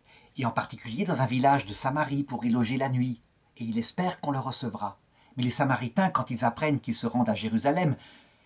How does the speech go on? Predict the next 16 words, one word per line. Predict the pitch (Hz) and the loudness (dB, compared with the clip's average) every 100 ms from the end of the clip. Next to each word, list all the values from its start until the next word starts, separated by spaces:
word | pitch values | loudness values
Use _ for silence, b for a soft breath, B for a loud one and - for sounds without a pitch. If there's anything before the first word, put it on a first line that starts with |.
| - | -10
qu'ils | 123 | -4
détestent, | 104 135 190 160 - - _ _ - | 2 4 4 2 -2 -10 _ _ -10
il | |
y | 113 | -6
a | |
une | 113 | -2
séparation, | - 117 107 113 - 147 131 | -2 0 -2 -2 -2 0 0
je | 107 | -2
dirais, | 95 104 117 117 B B | -8 0 0 0 B B
entre | 117 - 117 | -8 -2 0
les | 104 | 2
Samaritains | - 117 113 113 - 139 | 2 2 2 0 0 0
qui | - | 0
sont | - 117 | -4 -4
pour | 113 104 | -4 -2
les, | 110 107 104 | 2 2 0